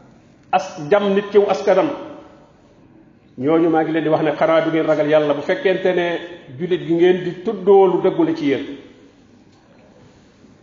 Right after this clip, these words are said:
Xanaa xamu leen ne li ëpp liy dugal nit safara bu ëllëgee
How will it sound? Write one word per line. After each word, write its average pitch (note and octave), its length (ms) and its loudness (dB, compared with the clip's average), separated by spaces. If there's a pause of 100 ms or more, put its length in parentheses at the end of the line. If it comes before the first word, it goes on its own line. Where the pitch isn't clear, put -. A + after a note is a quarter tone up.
(240)
Xanaa G3 220 2
xamu G#3 240 2
leen G#3 200 6
ne G#3 60 6
li A3 200 2
ëpp B3+ 160 0 (960)
liy F#3 300 -4
dugal G3 420 4
nit G3+ 260 2
safara F#3 400 0
bu E3+ 180 -4
ëllëgee F3+ 520 0